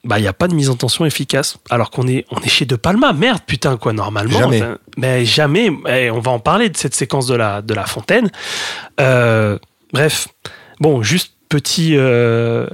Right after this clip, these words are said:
Speaker 1: <laughs> petit, petit, euh, comment dire, petit aparté sur le montage. J'en ai parlé hier vite fait à, à Quentin. Les transitions en volet animé façon Star Wars,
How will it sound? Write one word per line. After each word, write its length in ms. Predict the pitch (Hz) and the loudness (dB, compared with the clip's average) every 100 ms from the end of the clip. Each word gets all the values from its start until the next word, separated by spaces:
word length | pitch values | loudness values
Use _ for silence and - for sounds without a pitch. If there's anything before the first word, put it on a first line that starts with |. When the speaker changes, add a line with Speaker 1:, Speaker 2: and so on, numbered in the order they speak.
| - - | -12 -8
Speaker 1:
<laughs> 760 | - - - - - - - - | -4 -4 -4 -8 -6 -6 -6 -8
petit, 320 | 135 - - | -6 -6 -6
petit, 480 | - 143 - 160 135 | -4 -4 -2 0 2
euh, 120 | 127 - - - - - _ | 2 -2 -10 -12 -14 -16 _
comment 240 | 147 131 | 0 2
dire, 220 | 127 127 110 | 2 0 -2
petit 400 | - 156 - 143 | -4 -6 0 0
aparté 400 | 143 127 - 151 | 0 -2 -2 -2
sur 200 | - 123 | 0 0
le 80 | |
montage. 480 | 120 113 143 160 - | 2 0 0 0 0
J'en 240 | - - 123 | -2 0 0
ai 100 | 113 | 0
parlé 360 | 135 120 127 | 0 2 2
hier 220 | 127 123 117 | 2 2 0
vite 200 | 117 - | -2 -2
fait 200 | 147 120 | 0 2
à, 80 | - | 0
à 180 | 123 | -2
Quentin. 320 | 113 120 127 147 - - - - | -2 -2 0 -2 -4 -12 -12 -4
Les 100 | 123 | -4
transitions 560 | - 139 139 - 170 139 | 0 0 0 0 2 2
en 40 | |
volet 300 | 123 135 147 | 2 4 4
animé 320 | 131 131 139 | 4 2 0
façon 280 | 127 123 127 | 0 -2 -2
Star 260 | - 127 131 | -2 0 2
Wars, 180 | 139 | 0